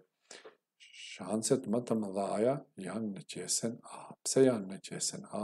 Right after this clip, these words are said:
Sepse në qesen A mundësit janë më të mëdhaja që drita të zgjedh, të zgjedh bombone të kuqe.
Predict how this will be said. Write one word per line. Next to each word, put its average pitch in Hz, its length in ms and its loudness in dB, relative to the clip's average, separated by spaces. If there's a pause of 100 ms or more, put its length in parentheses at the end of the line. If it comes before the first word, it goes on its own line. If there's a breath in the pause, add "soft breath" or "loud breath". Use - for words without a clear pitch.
Sepse 120 540 -2 (880 soft breath)
në - 120 -10
qesen 117 540 0 (120)
A 98 320 -4
mundësit 107 680 0
janë 107 240 2
më 110 120 -2
të 95 180 -6
mëdhaja 104 440 -4
që - 160 -10
drita 98 340 -6
të - 200 -10
zgjedh, - 400 -4 (760)
të - 120 -6
zgjedh - 420 -2 (280)
bombone 165 680 -6
të 185 280 -12
kuqe. 101 600 -2